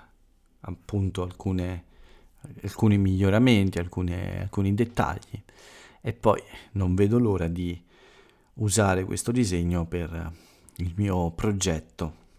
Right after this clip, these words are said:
eh, con Amazon. Quindi presto questo disegno sarà visibile, probabilmente su una maglietta o una cosa come questa, e che ovviamente io sarò il primo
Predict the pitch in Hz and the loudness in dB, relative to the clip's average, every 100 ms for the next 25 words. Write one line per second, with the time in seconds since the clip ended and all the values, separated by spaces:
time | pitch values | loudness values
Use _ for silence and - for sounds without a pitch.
0 | _ _ _ _ _ _ _ - - - | _ _ _ _ _ _ _ -14 -12 -12
1 | _ - 87 85 85 87 123 110 80 76 | _ -10 -8 -8 -10 -2 2 2 2 -4
2 | 80 87 - - - 101 90 - 92 - | -8 -12 -16 -20 -6 -4 -2 -6 -10 -18
3 | - - - - - - - 117 117 - | -20 -20 -20 -20 -20 -20 -4 0 2 2
4 | - 117 110 - - _ _ _ _ _ | 2 2 0 -8 -20 _ _ _ _ _
5 | _ - - 92 - 98 107 101 90 90 | _ -18 -6 -6 -4 -2 0 2 2 0
6 | 90 - _ _ _ _ _ - - - | -2 -6 _ _ _ _ _ -20 -18 -18
7 | - - - - - - - 95 92 82 | -18 -20 -20 -20 -20 -14 -4 0 0 0
8 | 80 78 95 92 92 92 95 - - - | -2 -2 -2 -2 -2 -6 -10 -14 -18 -20
9 | - - - 113 90 85 85 82 82 69 | -20 -8 2 4 4 0 -4 -6 -6 -10
10 | 69 - - 82 80 80 85 95 87 78 | -10 -12 -6 -4 -2 -4 0 0 0 -4
11 | 78 87 87 - 82 76 78 80 69 - | -6 -6 -8 -6 -6 -6 -8 -8 -10 -12
12 | - 101 _ - - - - - - _ | -12 -14 _ -20 -20 -20 -20 -20 -20 _
13 | - - 101 95 85 87 85 82 80 82 | -16 -6 -2 -2 -2 -2 0 0 0 -2
14 | 82 78 - - 90 82 82 - 104 98 | -4 -4 -6 -10 -10 -10 -12 -4 0 0
15 | 87 82 | 0 -6